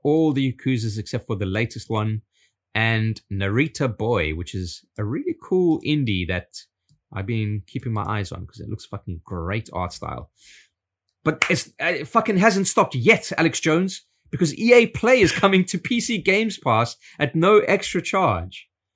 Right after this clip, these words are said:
This is mental. All you have to do is download the new E A desktop app, which is not Origin,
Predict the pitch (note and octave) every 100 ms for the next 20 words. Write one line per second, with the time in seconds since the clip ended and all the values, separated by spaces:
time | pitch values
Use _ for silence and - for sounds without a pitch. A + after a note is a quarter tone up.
0 | _ _ _ _ A3 C4+ G3 G3 A3+ A3+
1 | F#2 F2 F3 A#3 A3 A3 C#3+ F3+ F3+ D3+
2 | D3+ B2+ - _ _ D3 E3 D#3+ D#3+ C#3+
3 | C#3 D#3 D3+ - _ _ D3+ D#3+ - D3
4 | D3 C#3 B2+ G#2 - C3 - - A#2+ -
5 | A2+ C#3 A#2+ A#2 G2 B2 C3+ A#2+ A2 G#2
6 | A2+ C#3